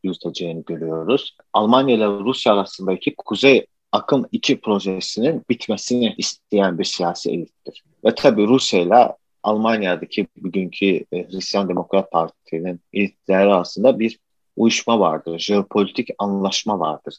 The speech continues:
gibi bir görüntü var. Ukrayna bundan çok rahatsız. Çünkü Ukrayna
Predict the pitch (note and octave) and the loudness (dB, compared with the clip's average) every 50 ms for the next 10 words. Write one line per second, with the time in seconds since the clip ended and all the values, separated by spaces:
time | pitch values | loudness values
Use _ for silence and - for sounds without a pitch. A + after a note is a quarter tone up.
0 | _ - - D2+ E2+ G2 E2+ - - G#2 G2+ F2 - - G#2+ G2 F#2+ F#2+ F2 - | _ -12 -10 -6 -6 -6 -6 -2 -2 0 0 0 -2 -2 0 0 0 -2 -4 -8
1 | - F2+ E2 - - _ _ _ - - - - E3 F#3+ G#3 G3 D#3 D3+ D#3 E3 | -6 -4 -4 -4 -4 _ _ _ -4 -2 4 6 6 8 8 8 6 6 4 4
2 | E3 E3 - - E3 - - G#2+ F#2+ F2 - - - - - C3+ C3+ - - C3+ | 2 2 2 0 2 2 4 2 2 2 0 -4 -10 -2 0 0 2 4 4 4
3 | G#2+ - - - C3+ C#3+ D3+ D3+ C3 B2 A#2 C3 E3 - | 2 4 4 4 6 6 6 4 4 4 4 4 2 0